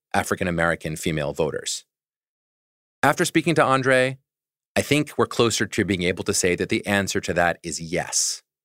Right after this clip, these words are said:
And Andre also thinks, as clearly as it's possible to think anything, that the Democrats can't afford to make that mistake again. If he's right, then twenty twenty is a year where the Democrats will have to put a person of color on the ticket.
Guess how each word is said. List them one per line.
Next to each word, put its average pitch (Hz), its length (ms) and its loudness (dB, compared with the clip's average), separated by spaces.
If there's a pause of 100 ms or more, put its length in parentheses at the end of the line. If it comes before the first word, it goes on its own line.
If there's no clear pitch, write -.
(540)
And 104 160 0
Andre 165 500 2
also 131 280 2
thinks, 123 500 -2 (240)
as 92 280 2
clearly 175 460 2
as 110 120 0
it's 92 140 -4
possible 135 500 -2
to - 100 -6
think 139 280 -2
anything, - 500 -4 (440)
that 98 100 0
the 110 80 0
Democrats 135 560 2 (100)
can't 127 320 0
afford 107 320 2
to 101 100 -4
make 92 180 0
that 90 180 2
mistake 85 320 -4
again. 73 420 -6 (720)
If - 140 -2
he's 104 140 2
right, 160 260 4 (400)
then 95 140 2
twenty 139 320 2
twenty 117 480 -2 (200)
is 92 140 0
a 98 60 2
year 110 260 4
where 101 160 0
the 87 80 -2
Democrats 104 500 0
will 107 160 0 (200)
have 135 240 2
to 110 100 -6
put 104 180 0
a 87 60 0
person 107 320 0
of 87 100 -8
color 92 240 2
on 80 100 -4
the 80 60 -6
ticket. - 380 -6